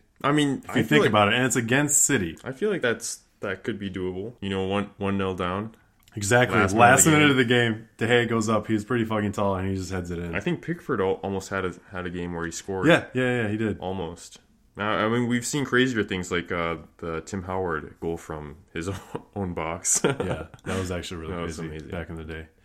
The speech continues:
Speaker 1: I'll go, uh, <laughs> I'll, I'll pick Ederson to score a header.
Speaker 2: Okay, fair. That's very unoriginal, but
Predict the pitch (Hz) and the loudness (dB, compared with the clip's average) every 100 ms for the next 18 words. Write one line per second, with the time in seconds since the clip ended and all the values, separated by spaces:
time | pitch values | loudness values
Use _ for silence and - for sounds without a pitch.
0 | _ _ _ _ _ _ - 104 110 113 | _ _ _ _ _ _ -4 -2 2 4
1 | 107 98 90 101 117 - - 117 104 107 | 6 4 6 6 4 -2 4 4 4 2
2 | 117 107 90 - 82 80 - 80 78 82 | 2 2 0 -2 -8 -8 -8 -6 -8 -12
3 | _ _ _ _ _ - 135 131 127 123 | _ _ _ _ _ -6 -2 2 2 2
4 | 113 110 113 _ - 110 110 - 107 117 | 0 0 -4 _ -6 -4 -4 -6 0 4
5 | 110 107 104 101 92 85 87 95 90 | 4 2 2 2 0 -4 -4 -6 -6